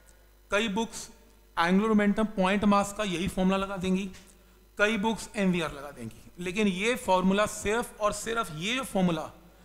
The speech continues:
valid है only for point mass। अगर मान लो इस क्वेश्चन में sphere होता, तो आप यहाँ पर एम आर स्क्वायर थोड़ी ना put करते, two by five M R square put, तो फिर ये formula valid नहीं था।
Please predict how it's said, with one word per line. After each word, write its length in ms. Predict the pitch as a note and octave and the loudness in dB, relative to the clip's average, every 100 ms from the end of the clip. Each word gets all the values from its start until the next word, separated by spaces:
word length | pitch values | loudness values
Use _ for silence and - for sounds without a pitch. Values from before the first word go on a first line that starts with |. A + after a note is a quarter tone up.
| - - C3 | -20 -18 -4
valid 400 | D3+ D#3+ G3 G#3 | 0 2 2 2
है 280 | A3+ A3 - | 2 0 -2
only 340 | G3 G3+ A3+ G#3+ | 2 4 2 2
for 220 | F#3+ A3 C#4+ - - - - | 2 2 0 -12 -20 -20 -8
point 260 | D#3+ D3 C3+ | -2 -2 -2
mass। 280 | B2 F2+ - - - _ - - | -8 -10 -14 -18 -20 _ -20 -8
अगर 260 | - G#3 C#4 | -2 2 4
मान 200 | A#3 G3+ | 4 4
लो 140 | G#3 A3+ | 2 -2
इस 180 | A#3 - | -6 -8
क्वेश्चन 340 | F#3 D#3+ G3 | -8 -4 0
में 80 | G#3 | 0
sphere 360 | - - A3+ A#3+ | -2 -2 0 0
होता, 300 | F3+ - G2+ - - - - - - - | -2 -8 -12 -14 -18 -20 -20 -18 -16 -8
तो 60 | |
आप 400 | A3+ - F#3 A#3 A3 | -4 0 2 2 0
यहाँ 200 | E3+ F3+ | -2 -2
पर 200 | A3 - | -6 -4
एम 180 | E3+ F3 | 0 0
आर 80 | G3 | -2
स्क्वायर 260 | - G#3 G3 | -4 -8 -6
थोड़ी 200 | F#3 A3+ | -4 -2
ना 60 | |
put 180 | C#4+ A#3 | -2 -6
करते, 260 | G#3 G3 G3 | -4 -4 -6
two 200 | E3+ G3 | -8 -4
by 140 | A3 A3 | -4 -2
five 280 | F#3+ A3 B3+ | -2 0 2
M 120 | A#3+ | 4
R 80 | A#3 | 2
square 220 | - G3+ | 0 -4
put, 140 | E3 | -6
तो 100 | G3 | -8
फिर 140 | F#3+ G#3+ | -8 -6
ये 100 | B3 | -4
formula 240 | - F#3+ F#3+ | -2 0 0
valid 260 | D3+ D3 | -2 -2
नहीं 120 | C#3 | -2
था। 180 | - - | -2 -4